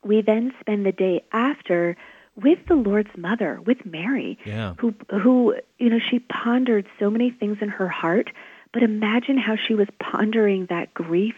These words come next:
Speaker 1: the anguish, uh, that she witnessed and experienced, um,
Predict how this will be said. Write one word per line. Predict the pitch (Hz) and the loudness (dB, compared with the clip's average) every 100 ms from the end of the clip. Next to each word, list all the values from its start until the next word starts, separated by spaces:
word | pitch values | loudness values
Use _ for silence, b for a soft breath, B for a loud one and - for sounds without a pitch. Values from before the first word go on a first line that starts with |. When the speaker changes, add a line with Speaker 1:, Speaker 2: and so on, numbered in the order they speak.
| - | -8
Speaker 1:
the | 170 - | -8 -4
anguish, | 175 208 226 233 240 - B B B B - | -4 0 2 2 0 -6 B B B B -8
uh, | 190 175 | -2 0
that | 175 - 233 | 0 0 2
she | 208 | 4
witnessed | 190 277 330 285 - | 4 2 2 0 0
and | 190 | -4
experienced, | - - - 208 247 214 180 - - - | -4 -8 -2 2 2 2 -2 -10 -18 -10
um, | 175 170 165 | -8 -10 -16